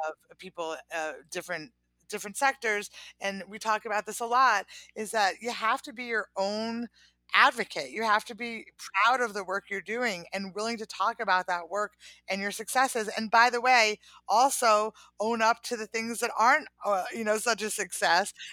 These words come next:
and learn from those failures in a way that's open and honest. And I think that's something that, um,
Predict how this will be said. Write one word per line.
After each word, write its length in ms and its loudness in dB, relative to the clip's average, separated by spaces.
and 100 2
learn 260 0
from 240 -6
those 180 -4
failures 720 2
in 140 -4
a 100 -8
way 240 -4
that's 260 -6
open 300 -10
and 180 -10
honest. 480 -4
And 120 -8
I 80 -2
think 320 -8
that's 220 2
something 400 -4
that, 320 2
um, 500 -4